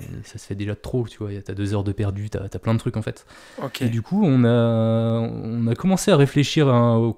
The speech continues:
Speaker 1: au concept de, de lire des histoires, en fait. Euh, parce qu'en fait, t'as,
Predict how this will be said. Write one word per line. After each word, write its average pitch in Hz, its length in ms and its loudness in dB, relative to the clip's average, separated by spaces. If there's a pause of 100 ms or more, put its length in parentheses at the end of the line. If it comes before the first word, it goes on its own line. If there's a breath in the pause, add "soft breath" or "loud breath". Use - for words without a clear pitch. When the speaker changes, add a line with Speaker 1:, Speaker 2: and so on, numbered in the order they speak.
Speaker 1:
au 120 120 -4
concept 135 440 0
de, 101 280 2
de 98 120 -2
lire 139 200 4
des 117 160 0
histoires, 107 280 -2
en 98 80 -2
fait. - 340 -16 (480)
Euh, 57 500 -8
parce - 180 -6
qu'en 113 80 -2
fait, 151 220 0
t'as, 98 200 2